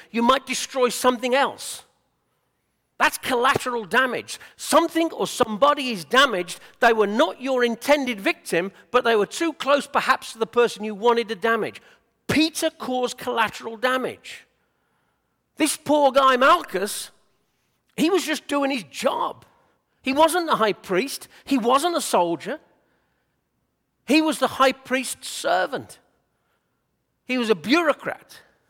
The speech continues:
probably not paid much at all, probably working overtime 'cause he was late and they were in the garden. He'd just gone there because the chief priest had gone there and he had to tag along. And the next thing, he's on the ground,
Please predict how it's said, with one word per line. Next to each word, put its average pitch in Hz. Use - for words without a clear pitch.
probably 240
not 233
paid 240
much 233
at -
all, 247
probably 233
working 214
overtime 247
'cause 175
he 196
was 175
late 208
and 226
they 214
were 208
in 208
the 196
garden. 220
He'd 320
just 220
gone 254
there 214
because 226
the 202
chief -
priest 294
had 175
gone 190
there 190
and 226
he 247
had 262
to 202
tag 208
along. 214
And 220
the 220
next 294
thing, 240
he's 208
on 208
the 190
ground, 240